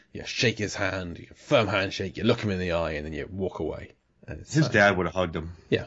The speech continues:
Speaker 1: I think his dad wanted that hug.
Speaker 2: Pat, he, Pat wants hugs.
Speaker 1: Pat wants hugs.
Speaker 2: Oh, man. And also, I gotta tell you, I'm a little disappointed with the way Fred puts on his jacket. It's a little harried. Cliff really showed him up.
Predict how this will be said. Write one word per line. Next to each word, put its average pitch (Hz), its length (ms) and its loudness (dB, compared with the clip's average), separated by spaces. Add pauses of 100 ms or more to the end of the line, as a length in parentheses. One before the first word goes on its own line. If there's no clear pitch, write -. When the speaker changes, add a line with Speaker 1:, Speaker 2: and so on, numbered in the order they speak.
(100)
Speaker 1:
I 113 40 -2
think 92 100 -4
his 92 120 -12
dad 85 240 -6 (140)
wanted 87 380 -8
that - 140 -10
hug. - 260 -14 (720)
Speaker 2:
Pat, 175 220 0
he, - 140 0
Pat 185 340 0
wants 156 220 -4
hugs. 90 420 -4 (220)
Speaker 1:
Pat - 180 -8
wants 117 160 -6
hugs. - 320 -10 (1200)
Speaker 2:
Oh, 127 180 -6
man. 90 300 -12 (160)
And 170 80 6
also, 190 400 0 (280)
I 160 100 -2
gotta 208 160 0
tell 117 140 2
you, 80 140 0 (1120)
I'm 165 160 4
a 175 40 4
little 190 500 -2
disappointed 180 800 4
with 123 160 4
the 120 100 2
way 120 200 6
Fred 113 400 0
puts 107 180 2
on 107 140 6
his 90 120 0
jacket. 90 460 2
It's - 120 -8
a 117 40 -2
little 131 200 4
harried. 113 520 2 (260)
Cliff - 460 0
really 123 400 6
showed 107 320 2
him 95 220 0
up. 92 100 2